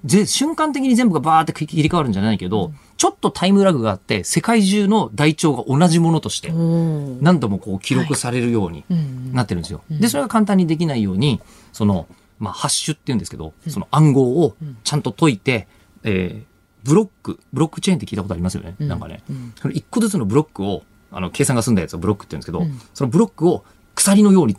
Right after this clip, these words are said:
Speaker 1: ずん、どんどんつなげていくので、
Speaker 2: うんうんうんうんうん。
Speaker 1: えー、成立するという。
Speaker 2: うんうんうんうん。
Speaker 1: で、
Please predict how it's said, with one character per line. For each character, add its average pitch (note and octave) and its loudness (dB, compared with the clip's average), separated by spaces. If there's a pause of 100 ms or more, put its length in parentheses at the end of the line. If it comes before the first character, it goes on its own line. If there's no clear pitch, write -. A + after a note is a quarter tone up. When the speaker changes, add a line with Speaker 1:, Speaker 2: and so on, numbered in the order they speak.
Speaker 1:
ず C#3+ 2
ん、 F#3+ 4
ど A3 4
ん G#3 2
ど E3+ 4
ん A2+ -2
つ - -4
な A#2+ 2
げ G#2 0
て F#2 -4
い E2 -6
く F#3 -2
の F#3+ 2
で、 F#3+ 6
Speaker 2:
う F3 4
ん - 2
う E3 2
ん - 2
う D#3+ 2
ん - 2
う - -2
ん D3 -2
う C3+ -4
ん。 - -6
Speaker 1:
え D#2 -2
ー、 - -10
成 B2+ 2
立 G#2 -2
す - -10
る E2+ -6
と D#2+ -16
い - -8
う。 F3 2
Speaker 2:
う - -
ん F3+ 6
う - 8
ん E3 6
う - -
ん C3+ -2
う B2 -8 (100)
ん。 A2 -10
Speaker 1:
で、 D3 0